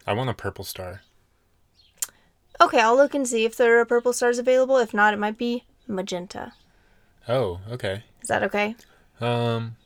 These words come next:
Speaker 1: I'll decide when the time comes.
Speaker 2: Okay. But that's where we're recording this podcast. That is how we got here.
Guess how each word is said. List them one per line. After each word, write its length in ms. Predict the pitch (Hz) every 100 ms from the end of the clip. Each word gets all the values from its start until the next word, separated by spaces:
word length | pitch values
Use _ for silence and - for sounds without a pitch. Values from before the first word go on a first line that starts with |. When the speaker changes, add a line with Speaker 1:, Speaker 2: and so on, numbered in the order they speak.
| _
Speaker 1:
I'll 60 | 135
decide 400 | 127 107 101 98
when 140 | 104
the 80 | 95
time 200 | 98 92
comes. 340 | - 95 - -
Speaker 2:
Okay. 220 | 220 - - _ _ _ - - - _ _ _ -
But 140 | 349
that's 240 | 403 403
where 100 | 311
we're 160 | 240 220
recording 400 | 202 196 208 196
this 160 | 196 -
podcast. 540 | 190 190 196 190 - - _
That 240 | 214 226
is 120 | 311 294
how 120 | 240
we 100 | 214
got 220 | 214 214 226
here. 400 | 202 190 190